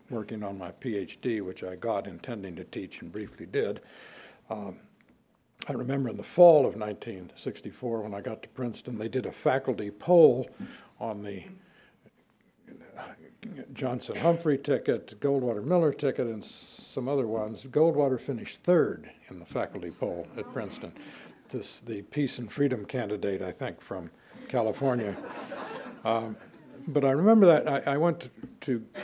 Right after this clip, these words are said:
uh, in a little hotel room, some friends and I rented next to Columbia University, where they were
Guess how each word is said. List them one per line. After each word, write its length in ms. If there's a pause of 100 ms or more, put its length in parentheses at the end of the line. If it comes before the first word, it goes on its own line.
uh, 760 (420)
in 80
a 80 (420)
little 180
hotel 420
room, 320
some 160
friends 320
and 100
I 200 (460)
rented 340
next 360
to 240
Columbia 420
University, 480
where 140
they 120
were 160